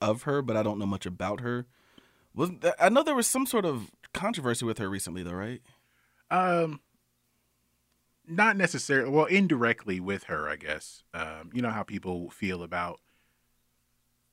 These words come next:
Speaker 2: uh, is New York hip hop dead because Atlanta is basically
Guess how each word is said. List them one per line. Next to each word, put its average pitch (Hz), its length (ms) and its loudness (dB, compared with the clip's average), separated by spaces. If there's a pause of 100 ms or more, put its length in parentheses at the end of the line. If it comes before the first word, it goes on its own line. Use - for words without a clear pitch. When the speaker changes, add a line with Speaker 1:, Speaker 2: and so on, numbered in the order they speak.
Speaker 2:
uh, 101 220 2
is 90 100 -4
New 127 120 6
York 117 260 4
hip 110 200 -2
hop 101 260 0
dead 98 420 0 (140)
because 101 260 -2
Atlanta 92 420 -4
is 90 360 -10 (460)
basically 85 720 -8